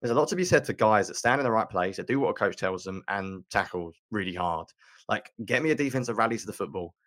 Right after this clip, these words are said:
I wanna see five or six guys around the ball carrier every time, like, really basic fundamentals. And the run game, and we are gonna talk about run defense a little bit more depth as well. The run defense was horrendous, but we can talk all we want about scheme,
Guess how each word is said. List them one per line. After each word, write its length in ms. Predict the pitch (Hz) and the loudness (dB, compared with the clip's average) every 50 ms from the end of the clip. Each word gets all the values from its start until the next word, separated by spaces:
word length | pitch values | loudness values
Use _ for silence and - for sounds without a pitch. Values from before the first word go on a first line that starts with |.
| _ _ - | _ _ -4
I 80 | 107 | -2
wanna 140 | 113 123 131 | 0 0 0
see 100 | 131 131 | -2 -2
five 240 | 117 - 120 120 110 | 2 6 6 6 6
or 60 | 113 | 4
six 180 | - 117 95 - | 0 -4 -6 -2
guys 300 | - 110 107 107 95 98 | 0 2 2 2 2 0
around 140 | 98 101 | -2 -2
the 60 | 98 - | -2 -2
ball 160 | 104 107 98 | -2 -4 -2
carrier 280 | - 98 92 90 92 | 0 0 0 0 0
every 140 | 95 95 98 | -2 -4 -6
time, 300 | 90 - 92 95 92 87 | -6 -4 -2 -2 -2 -2
like, 180 | 87 95 101 - - - | -2 -4 -4 -4 -6 -10
really 480 | 113 107 117 120 127 135 143 139 120 110 - | -8 -6 -4 -4 -4 -4 -4 -4 -6 -6 -6
basic 460 | - 123 131 123 - - - 110 - - | -4 -4 -2 -4 -4 -6 -8 -10 -10 -6
fundamentals. 840 | - 113 110 110 101 98 101 104 98 - - 87 87 87 - - - | -4 -2 -2 -2 -2 -4 -4 -6 -6 -8 -12 -14 -16 -16 -16 -14 -12
And 180 | - 101 101 92 - | -12 -12 -12 -12 -12
the 80 | 110 107 | -10 -8
run 360 | 110 117 127 135 139 131 117 | -2 0 2 2 2 0 0
game, 280 | 110 104 95 90 90 82 | 0 0 0 0 -2 -6
and 80 | 95 | -4
we 80 | 101 110 | 2 4
are 120 | 120 120 | 4 4
gonna 120 | 110 107 101 | 4 2 -2
talk 160 | - 104 87 | -6 -6 -4
about 160 | 92 90 87 | -4 -4 -2
run 140 | 95 95 90 | -2 -6 -6
defense 340 | 87 90 - 92 90 - - | -10 -10 -10 -10 -12 -10 -10
a 40 | 95 | -10
little 120 | 92 - | -10 -10
bit 100 | 92 92 | -10 -12
more 120 | 92 92 - | -14 -12 -10
depth 240 | 92 87 - - - | -10 -12 -12 -14 -16
as 80 | - | -12
well. 300 | 92 92 90 87 87 - - _ _ _ _ _ _ _ _ _ | -10 -8 -6 -6 -8 -10 -12 _ _ _ _ _ _ _ _ _
The 60 | - | -2
run 180 | 104 113 135 143 | 2 2 2 4
defense 300 | 139 135 135 131 117 107 | 2 0 0 -2 -4 -4
was 100 | 113 - | -6 -10
horrendous, 680 | - - 104 101 95 107 110 113 107 92 - 85 82 - | -6 -6 -6 -4 -2 -2 -2 0 -2 -4 -6 -8 -12 -10
but 180 | - 98 90 | -10 -8 -6
we 100 | 95 143 | -6 -6
can 120 | 139 139 139 | -8 -6 -2
talk 200 | 151 160 139 131 | -2 -2 0 2
all 60 | 131 | 2
we 80 | 131 | 2
want 160 | 120 123 127 107 | 2 2 2 0
about 180 | 92 90 - | -2 -4 -4
scheme, 380 | - - - 92 87 82 80 | -6 -8 -8 -8 -8 -8 -12